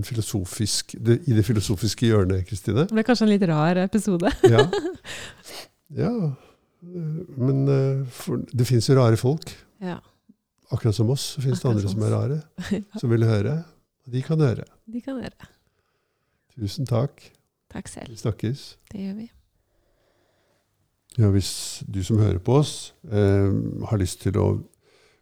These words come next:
Speaker 1: bli mer kjent med urometoden, eller prosessen, eller perspektivet som vi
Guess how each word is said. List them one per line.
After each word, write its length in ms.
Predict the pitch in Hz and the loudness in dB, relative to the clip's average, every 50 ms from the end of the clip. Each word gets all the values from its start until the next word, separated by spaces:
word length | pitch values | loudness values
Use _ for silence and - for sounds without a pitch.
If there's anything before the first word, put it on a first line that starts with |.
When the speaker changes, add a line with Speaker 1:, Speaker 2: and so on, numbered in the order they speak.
| _ - | _ 0
Speaker 1:
bli 80 | 110 | 2
mer 200 | 95 95 101 101 | 4 6 6 6
kjent 440 | 98 - - 107 90 90 90 - - - | 4 4 2 2 4 4 2 -2 -4 -6
med 320 | - 92 98 98 101 98 - - | -2 2 2 2 2 0 -2 -4
urometoden, 2250 | - 143 113 107 101 95 87 85 82 92 87 87 92 95 - - _ _ _ _ _ _ _ _ _ _ _ - - 104 107 104 98 90 - - - 101 95 98 95 87 87 92 98 98 | 0 2 4 4 6 4 4 2 2 2 2 2 2 0 -2 -4 _ _ _ _ _ _ _ _ _ _ _ -20 -18 -14 -8 -4 -6 -4 -4 -2 -2 0 0 0 -2 0 2 4 6 6
eller 320 | 98 95 95 95 92 92 87 - - _ _ _ _ _ _ _ _ - | 6 6 6 4 4 2 2 -2 -8 _ _ _ _ _ _ _ _ -2
prosessen, 880 | - 110 - - - 92 82 - - - - - 85 90 92 92 90 | -2 0 0 2 0 0 0 0 -2 -4 -4 -2 2 2 2 2 2
eller 460 | - - 87 90 87 85 85 87 87 87 - - _ _ _ _ _ _ _ _ _ _ _ - - - | 0 0 0 0 0 0 0 -2 -2 -4 -6 -10 _ _ _ _ _ _ _ _ _ _ _ -20 -18 -10
perspektivet 920 | - - 101 85 - - - 92 - - - - 87 85 85 87 95 98 92 - _ _ _ _ _ _ _ - | -4 -2 -2 -2 -2 -4 -6 -6 -6 -6 -6 -4 -2 -2 0 0 0 0 -2 -4 _ _ _ _ _ _ _ -12
som 300 | - - 101 92 92 90 | -4 0 0 2 2 2
vi 400 | 92 92 92 90 90 90 87 | 2 2 2 4 2 2 0